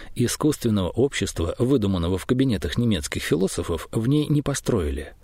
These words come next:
И того общества, которое существовало до Петра, тоже уже не было. Весь период дворцовых переворотов — это попытки нащупать какой-то выход из тупика и выработать новую общественную идеологию и новый способ общежития.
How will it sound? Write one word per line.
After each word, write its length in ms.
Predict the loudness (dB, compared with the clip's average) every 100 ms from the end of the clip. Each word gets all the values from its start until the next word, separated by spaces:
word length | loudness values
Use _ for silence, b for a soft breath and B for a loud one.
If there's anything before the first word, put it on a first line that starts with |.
| B B 0
И 200 | 0 2
того 360 | 2 4 4
общества, 560 | 4 2 2 -2 0 0
которое 400 | 2 2 2 2
существовало 800 | 0 -2 -2 0 0 2 0 0
до 160 | 0
Петра, 420 | 0 0 2 0 B B B
тоже 320 | 2 2 4 2
уже 320 | 2 0 0
не 240 | 2 2
было. 320 | 2 0 -4 -8 B B B B
Весь 340 | 2 4 4 4
период 440 | 4 6 4 2
дворцовых 600 | 0 2 2 4 4 4
переворотов — 680 | 2 2 4 4 2 -2 -2
это 220 | -2 0 2
попытки 500 | 2 2 -2 2 2
нащупать 540 | 2 0 0 0 2
какой-то 500 | 2 2 2 2 0
выход 440 | 0 2 2 2 -2
из 120 | -2
тупика 560 | -2 -2 2 2 2 -4 B B
и 140 | -2 2
выработать 600 | 2 4 4 4 2 2
новую 440 | 2 2 4 4 2
общественную 760 | 0 2 0 2 0 0 2 0
идеологию 680 | 2 2 4 2 4 0 2
и 140 | 2
новый 360 | 2 2 2 0
способ 480 | -2 -4 -2 -6 -4
общежития. 720 | -4 0 2 0 -2 -4